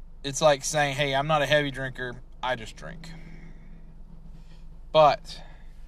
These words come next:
what I'm trying to say is, it's gonna be all right. We're gonna get through this. We got this. All right? Peace out, respect, loyalty.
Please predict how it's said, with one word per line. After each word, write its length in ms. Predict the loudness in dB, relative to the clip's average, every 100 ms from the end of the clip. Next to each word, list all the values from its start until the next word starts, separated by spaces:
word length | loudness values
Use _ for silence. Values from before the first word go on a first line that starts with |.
| -14 -14 -14 -14 -16 -14 -14 -14 -14 -16 -16 -16 -16 -16 -4
what 120 | 2
I'm 120 | 2
trying 200 | 4 2
to 60 | 2
say 340 | 4 6 6
is, 460 | 4 -6 -8 -10 -12 -14 -16 -16 -16 -14 -16 -16 -14 -14 -14 -16 -16 -16 -16 -16 -16 -16 -16 -16 -16 -14
it's 100 | -12
gonna 160 | 0 2
be 100 | 6
all 140 | 8
right. 300 | 8 8 4 0 -16 -16 -16 -16 -16 -16 -14 -14
We're 80 | -12
gonna 120 | -8
get 140 | -8
through 240 | -8 -8 -6
this. 340 | -6 -8 -14 -16 -16 -16 -16 -16 -16 -16 -16 -14
We 100 | -2
got 300 | 2 2 0
this. 480 | -8 -8 -10 -12 -12 -14 -12
All 100 | 0
right? 320 | 8 10 10 6 -14 -14 -14 -14 -14 -2
Peace 320 | 0 2 10
out, 300 | 12 12 8
respect, 760 | -4 -8 8 12 12 8 -10 -16 -16 -16 -12
loyalty. 640 | -4 0 0 -2 -6 -6